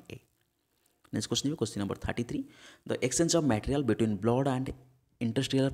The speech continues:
ଫ୍ଲୁଇଡ, ଫ୍ଲୁଇଡ ଅକରା ଡ୍ୟାସ୍। ଟିକେ ପୂର୍ବରୁ କହୁଥିଲେ କ୍ୟାପିଟାଲ, କ୍ୟାପିଲାରି ଆପଣ କ'ଣ? ଏଇ ଟାଇପ୍ର ଛନ୍ଦୁରୀ ମନ୍ଦୁରୀ ହେଇଥିବ, ମାନେ ଏଇ ଟାଇପ୍ର ତା ଦେହରୁ ସବୁ ବାହାରିକିରି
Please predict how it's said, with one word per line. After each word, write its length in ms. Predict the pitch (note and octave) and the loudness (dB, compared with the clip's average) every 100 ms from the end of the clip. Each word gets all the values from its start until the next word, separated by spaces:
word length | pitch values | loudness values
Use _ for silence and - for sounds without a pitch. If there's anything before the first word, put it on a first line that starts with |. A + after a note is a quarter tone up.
| - | 0
ଫ୍ଲୁଇଡ, 260 | B2 G#2+ - - _ | 2 2 0 -10 _
ଫ୍ଲୁଇଡ 220 | - A#2+ - | -4 -2 -2
ଅକରା 300 | G#2+ - A#2+ | -4 -2 -2
ଡ୍ୟାସ୍। 320 | B2 - - - - _ _ - | -2 -4 -4 -4 -6 _ _ -6
ଟିକେ 100 | A#2 | -4
ପୂର୍ବରୁ 100 | A#2 | 2
କହୁଥିଲେ 280 | A#2 B2 C#3 | 2 2 -2
କ୍ୟାପିଟାଲ, 460 | G2+ G2+ - G#2+ G2+ | -4 -6 -2 0 0
କ୍ୟାପିଲାରି 420 | - G2+ A2+ A2+ | -4 -6 0 2
ଆପଣ 180 | A2+ A2+ | 4 4
କ'ଣ? 160 | A2+ C#3+ - - - - | 4 0 0 -8 -20 -12
ଏଇ 80 | - | -4
ଟାଇପ୍ର 200 | G#2+ G#2 | 0 2
ଛନ୍ଦୁରୀ 400 | A2+ - G#2+ A2 G#2+ | 4 4 4 4 4
ମନ୍ଦୁରୀ 200 | G2+ G#2 | 2 0
ହେଇଥିବ, 180 | G2+ G#2+ | -2 -2
ମାନେ 120 | G#2 | -4
ଏଇ 60 | |
ଟାଇପ୍ର 220 | G#2 G2+ G#2 | -4 -4 -4
ତା 80 | G2+ | -4
ଦେହରୁ 140 | G#2 | -6
ସବୁ 180 | - G2 F#2+ | -6 -6 -4
ବାହାରିକିରି 440 | G#2 A2 G2 | -2 -2 -2